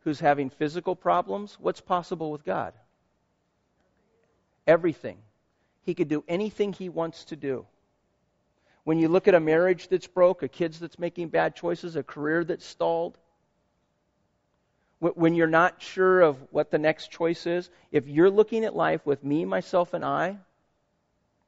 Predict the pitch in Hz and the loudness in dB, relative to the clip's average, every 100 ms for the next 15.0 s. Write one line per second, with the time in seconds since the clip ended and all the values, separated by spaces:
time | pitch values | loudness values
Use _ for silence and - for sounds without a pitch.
0 | _ _ _ _ _ _ 165 185 147 - | _ _ _ _ _ _ 0 2 -2 -4
1 | 120 - 127 127 127 - 139 135 139 160 | -8 -12 -10 -8 -8 -6 -6 -6 -4 -4
2 | - 52 _ _ _ _ _ _ _ _ | -6 -8 _ _ _ _ _ _ _ _
3 | - 151 - 151 - 185 190 113 113 _ | -6 -6 -6 -10 -8 -8 -8 -12 -18 _
4 | _ _ _ _ _ _ _ _ _ _ | _ _ _ _ _ _ _ _ _ _
5 | _ _ _ 156 160 180 175 156 151 165 | _ _ _ 0 0 0 2 2 2 2
6 | 208 - 220 202 - 208 220 127 95 _ | 0 -2 -8 -10 -4 -2 -2 -4 -12 _
7 | _ _ 147 - 160 160 147 151 151 190 | _ _ -8 2 2 2 0 4 4 6
8 | 202 196 196 208 202 - _ _ 143 165 | 4 2 2 2 0 -4 _ _ -8 0
9 | 226 226 185 170 170 165 165 170 156 180 | 2 2 2 4 4 2 -2 -4 -4 -8
10 | - 202 190 226 208 - - - _ _ | -2 2 4 4 2 -6 -20 -20 _ _
11 | _ _ _ _ _ _ _ _ _ _ | _ _ _ _ _ _ _ _ _ _
12 | _ _ _ _ _ 151 165 165 185 190 | _ _ _ _ _ 4 4 4 6 4
13 | 147 151 143 147 - - 165 - 160 156 | 2 -2 -2 -2 -2 -4 -6 -4 -6 -4
14 | 156 160 147 156 160 175 123 - - - | -4 -6 -4 -2 -2 -2 -8 -12 -14 -20